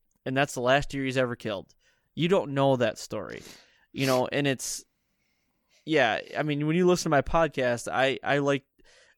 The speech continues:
I like to go after a particular deer, and, and, you know, here in Michigan, my goal is to shoot a three-year-old. But at the end of the day,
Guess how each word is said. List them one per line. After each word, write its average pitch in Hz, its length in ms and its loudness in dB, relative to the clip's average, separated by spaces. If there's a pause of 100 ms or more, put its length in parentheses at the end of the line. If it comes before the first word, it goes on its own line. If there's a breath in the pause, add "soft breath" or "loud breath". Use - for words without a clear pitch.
(160)
I 160 120 6
like 170 220 4
to 147 100 -4
go 143 180 2
after 147 300 2
a 120 60 0
particular 139 520 -2
deer, 110 480 -4
and, 127 420 -4
and, 131 160 -8
you 127 80 -4
know, 131 200 2
here 151 200 0
in 147 120 -2
Michigan, 139 600 -4
my 131 200 0
goal 135 320 2
is 135 120 0
to 123 100 -8
shoot 135 240 0
a 120 60 -2
three-year-old. 107 600 -6 (500 loud breath)
But 151 160 4
at 151 140 4
the 156 80 2
end 165 120 2
of 131 80 -2
the 127 80 0
day, 143 520 2